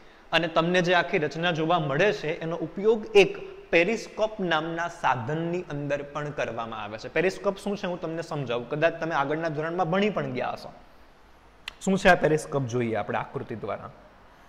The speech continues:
તો માની લો કે તમે સબમરીનની અંદર છો, અથવા તો તમારી પાસે કોઈ એક બંકર છે. બંકર એટલે જમીનની અંદર આપણે નાનો એવો જે છે, એ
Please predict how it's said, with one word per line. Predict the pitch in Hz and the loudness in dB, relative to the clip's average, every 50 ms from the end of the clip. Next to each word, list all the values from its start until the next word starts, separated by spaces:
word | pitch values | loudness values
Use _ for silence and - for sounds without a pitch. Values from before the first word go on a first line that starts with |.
| - - - - - - - - - - - - - - - - - - - - - - - | -20 -20 -20 -20 -20 -20 -20 -20 -20 -20 -20 -20 -20 -20 -20 -20 -20 -20 -20 -20 -8 2 4
તો | 226 202 | 6 8
માની | 185 180 208 247 277 269 | 8 8 8 8 10 8
લો | 262 | 8
કે | - 180 170 | 8 8 2
તમે | - 233 240 | 4 2 2
સબમરીનની | 233 - - 180 202 220 226 240 233 240 233 226 226 233 226 233 170 | 2 2 2 2 4 4 6 6 6 6 4 4 2 2 2 2 0
અંદર | 175 180 175 160 143 139 - | 0 4 6 6 4 4 0
છો, | - - - - - - - - - - - - - - - - - - - - - - | -4 -10 -12 -14 -16 -18 -20 -20 -20 -20 -20 -20 -20 -20 -20 -20 -20 -20 -20 -20 -4 0
અથવા | 180 180 - 240 233 240 220 185 151 - | 0 0 2 2 6 6 6 6 6 2
તો | 175 202 262 - - - - - - | -4 -4 -6 -8 -12 -14 -16 -2 0
તમારી | 196 196 220 226 233 233 | 4 6 6 6 8 6
પાસે | 233 226 - 240 | 6 6 6 2
કોઈ | - 220 220 220 | 2 2 2 2
એક | 220 196 170 165 | 2 0 2 2
બંકર | 165 185 208 202 - 170 147 135 - | 2 2 2 2 2 2 2 2 0
છે. | - 175 | -4 -2
બંકર | 180 190 220 240 226 240 226 | -2 0 0 2 2 2 2
એટલે | 226 226 233 233 214 | 2 4 4 4 4
જમીનની | 143 143 165 190 202 220 214 214 220 226 214 196 | 4 4 2 4 4 4 4 4 2 0 0 -2
અંદર | 196 196 190 196 185 | -2 -2 0 2 2
આપણે | 180 185 190 180 | 2 2 0 0
નાનો | 170 165 170 175 180 185 | 0 0 0 0 -2 -2
એવો | 175 160 165 165 | -2 0 0 0
જે | 147 147 156 | 0 0 -2
છે, | 151 165 165 | -2 -2 -2
એ | 160 170 160 - - - - 143 | -2 -2 -4 -10 -16 -10 -6 -6